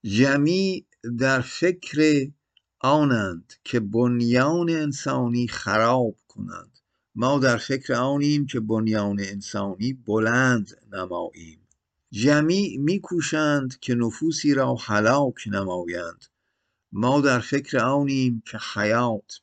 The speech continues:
ببخشیم. احزاب سائره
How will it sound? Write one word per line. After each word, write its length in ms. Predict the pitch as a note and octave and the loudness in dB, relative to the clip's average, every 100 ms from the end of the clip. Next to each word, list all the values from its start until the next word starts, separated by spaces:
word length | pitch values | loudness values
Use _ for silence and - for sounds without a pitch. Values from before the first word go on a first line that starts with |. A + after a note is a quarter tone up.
| - | -6
ببخشیم. 840 | F#2+ F2+ F2 - - E2+ E2 E2+ _ _ _ _ _ A#2 | -6 -6 -10 -14 -10 -10 -10 -12 _ _ _ _ _ 0
احزاب 1040 | B2 A2 G2+ G#2 C#3 E3 E3+ D#3 D3 B2 | 2 2 -2 0 2 4 2 0 0 0
سائره 920 | - - A#2 A2 - A2 A2 A#2+ F#2 | -2 -2 0 0 -2 -2 0 0 -2